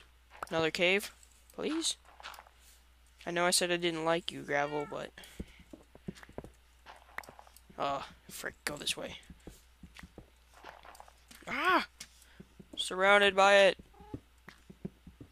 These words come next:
Holy crap! Holy crap! Stupid cat.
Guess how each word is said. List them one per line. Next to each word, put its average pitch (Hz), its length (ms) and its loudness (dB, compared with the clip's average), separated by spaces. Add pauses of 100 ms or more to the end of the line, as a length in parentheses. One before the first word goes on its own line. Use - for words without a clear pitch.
(1200)
Holy 190 300 0
crap! 202 440 2 (1080)
Holy 214 260 0
crap! 233 400 4 (460)
Stupid - 320 -14
cat. 143 280 4